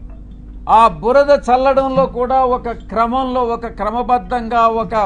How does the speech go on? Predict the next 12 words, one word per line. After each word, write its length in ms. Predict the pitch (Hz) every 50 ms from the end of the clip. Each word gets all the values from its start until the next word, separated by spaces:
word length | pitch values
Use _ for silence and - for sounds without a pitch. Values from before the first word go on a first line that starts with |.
| 170 - - - - 147
అన్ని 480 | 180 214 226 240 247 254 254 262 247
వాళ్ళకున్నటువంటి 960 | 226 208 220 226 226 226 233 - 214 220 240 247 247 233 233 233 233 214 233
వసతులన్నిటినీ 840 | 220 196 202 202 190 220 220 226 220 220 214 214 214 220 208 185 214
ఉపయోగించుకొని 920 | 214 202 196 185 196 208 214 208 190 202 - - - - 101 101 104 98 - - - - - - - - - - - - - - - - - - - - - - - - - - - - -
బురద 380 | - 135 160 214 233 247 247 240
చల్లేటటువంటి 840 | 247 214 233 247 233 226 240 233 233 226 - 226 220 226 214 - 214
కార్యక్రమం, 760 | - 220 208 202 214 220 214 208 214 208 208 226 233 220 226 - - - - - - - - - - - - - - - - - - - - - - - - - - - - - - - - - - - - - - - - -
ఆరోపణలు, 720 | 135 160 190 233 254 262 262 262 254 262 262 254 247 233 - - - - - - -
నిరాధారమైనటువంటి 1300 | 165 180 208 226 233 262 269 269 277 240 262 262 269 262 269 262 269 269 262 262 254 262 254 254 240 247 254
ఆరోపణలు 600 | 233 214 208 220 240 247 247 - 240 240 233 226
చేసేటటువంటి 1080 | 220 226 220 220 180 220 233 226 226 220 - 214 214 220 208 170 220 214 190 170 - - - - - - - - - - - - - - - -
కార్యక్రమం 580 | 180 190 202 196 214 214 - 202 202 196 202